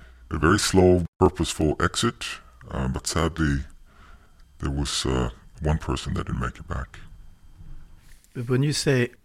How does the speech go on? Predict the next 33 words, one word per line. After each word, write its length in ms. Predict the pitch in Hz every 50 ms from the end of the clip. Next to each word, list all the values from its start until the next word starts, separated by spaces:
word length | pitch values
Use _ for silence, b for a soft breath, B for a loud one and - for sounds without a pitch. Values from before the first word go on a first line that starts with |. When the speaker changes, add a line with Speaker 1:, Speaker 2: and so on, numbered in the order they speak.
| _ _ _ _ _ _ _ - -
Speaker 2:
part 240 | 120 117 107 -
of 100 | 104 95
the 60 | 101 95
game, 360 | 95 107 107 101 92 82 92
it, 280 | 104 - - 127 - -
it 140 | 120 120 -
sounds 400 | - - - 156 156 147 135 -
a 60 | 113
bit 440 | 101 101 110 101 - - - - - b b b b b b b b b b b b b b b b _ _ _ -
like 180 | - 107 101 -
a 60 | -
cliche. 680 | - - - 120 117 - - - 92 82 80 69 78 - - _ _ _ _ - -
And 280 | 127 107 107 110 - -
of 100 | 101 -
course, 260 | - 123 117 104 113
I'm, 160 | 104 117 113
I, 180 | - 113 113 107
I, 400 | - 104 107 110 107 - - -
I 40 | 113
can 140 | - 127 123
understand 500 | 123 120 113 - - - 123 113 107 107
it 100 | 107 117
is 280 | 123 117 - - - _ _ _ _ _ _ _ -
part 200 | 110 104 92 -
of 140 | 98 90 87
the 60 | 85
game, 420 | 85 90 90 87 87 90 92 90
but 160 | 98 101 95 _ _ _ -
it's 220 | - 90 87 - -
really 280 | 104 104 95 95 98
hard 300 | 92 - 117 101 98 90 -
to 100 | - 98
understand 880 | 95 95 95 90 - - - 107 110 113 113 98 76 76 - - -